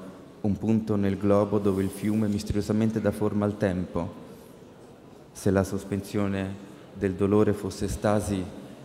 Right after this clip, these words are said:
immobilizzerei i nostri corpi in prossimità al piacere,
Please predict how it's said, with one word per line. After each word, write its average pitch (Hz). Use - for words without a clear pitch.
immobilizzerei 104
i 110
nostri 104
corpi 110
in 98
prossimità 110
al 104
piacere, 92